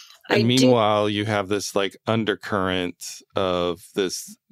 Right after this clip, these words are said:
Speaker 1: discomfort, not fitting in, not really finding your space, not really finding your place
Speaker 2: Right.
Speaker 1: as you're, as you're going through this journey.
Speaker 2: Exactly. And so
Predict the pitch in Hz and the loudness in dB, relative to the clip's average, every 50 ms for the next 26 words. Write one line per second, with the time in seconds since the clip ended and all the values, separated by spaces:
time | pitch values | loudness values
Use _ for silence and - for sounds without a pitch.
0 | - _ _ _ _ - - 110 - - - - - - 120 110 104 - - 104 | -20 _ _ _ _ -6 -4 -4 -4 -4 -8 -8 -6 -2 -2 -2 -2 -2 -4 -2
1 | 101 95 95 95 - - 95 101 101 - - - - 107 95 98 98 95 98 107 | 0 0 -2 -2 -4 -4 -4 -4 -4 -4 -8 -6 -4 -2 -2 -2 -2 -2 -2 0
2 | 107 107 107 107 104 101 101 98 101 104 - - 101 107 104 104 104 104 98 92 | 0 0 0 0 -2 -2 0 0 -2 -2 -2 -4 -4 -2 -2 0 0 0 -2 -4
3 | - - - - 104 98 104 104 101 101 98 90 87 85 85 - - - - - | -8 -8 -4 -2 -2 0 0 -2 -2 -2 -2 -2 -4 -4 -6 -8 -10 -12 -6 -2
4 | - 135 127 123 120 120 117 - - 110 101 98 101 92 87 85 - - 101 98 | 0 0 2 2 0 0 -2 -2 -2 -4 -2 -2 -2 -2 -2 -4 -4 -4 -2 -2
5 | 101 98 95 92 87 80 80 - - - 127 123 104 87 82 82 82 - - - | -2 -2 -4 -4 -4 -6 -6 -6 -4 -2 0 0 0 0 -2 -4 -6 -10 -12 -14
6 | - _ _ _ _ _ _ - - _ _ - 175 185 180 185 101 - 98 92 | -16 _ _ _ _ _ _ -20 -20 _ _ -10 -6 -2 -2 0 0 -2 -4 -6
7 | 92 - - - 101 92 101 107 95 _ - 123 117 110 107 95 - 95 82 92 | -8 -8 -6 -4 -4 -2 -4 -6 -6 _ -2 0 0 0 0 -4 -6 -6 -6 -6
8 | 92 - - - 110 113 110 104 90 78 76 78 87 _ _ _ _ _ _ _ | -6 -6 -4 -2 0 0 0 -2 -4 -6 -8 -12 -16 _ _ _ _ _ _ _
9 | _ _ _ _ _ _ _ _ _ _ _ _ _ _ _ _ _ - - - | _ _ _ _ _ _ _ _ _ _ _ _ _ _ _ _ _ -20 -8 -4
10 | 208 208 180 180 214 214 214 214 - - 202 185 170 160 165 - - - - - | -4 -4 -2 0 0 0 0 0 -2 0 0 0 0 -2 -6 -10 -16 -20 -18 -16
11 | - - - - - - - 208 214 214 208 - 240 226 214 214 214 214 208 208 | -16 -16 -16 -18 -10 -6 -4 -4 -2 -4 -2 0 2 2 4 4 2 2 0 0
12 | 214 - | -2 -6